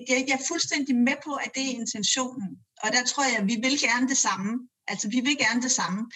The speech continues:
Øhm, men min bekymring er bare det der med, at,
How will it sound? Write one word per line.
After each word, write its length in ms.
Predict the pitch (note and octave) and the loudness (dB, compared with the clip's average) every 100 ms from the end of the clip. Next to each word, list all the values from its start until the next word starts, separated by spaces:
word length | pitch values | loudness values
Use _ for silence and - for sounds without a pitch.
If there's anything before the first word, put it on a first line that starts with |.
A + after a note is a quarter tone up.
| - - - - - - | -12 -12 -12 -14 -16 -2
Øhm, 320 | G#3+ G#3 G3+ G#3 - - - - | 2 4 4 2 -6 -14 -14 -4
men 100 | A#3 A3+ A3+ A3+ | 0 2 2 4
min 140 | C4+ C4+ | 4 6
bekymring 400 | C4+ D#4 C#4 A#3 A3+ | 4 2 2 2 2
er 60 | A#3+ A#3+ | 2 2
bare 160 | A#3+ B3+ | 0 0
det 80 | B3+ | 0
der 100 | A#3 A3+ | 0 0
med, 120 | A#3 C4 C4+ | 0 0 -2
at, 80 | A3+ | -4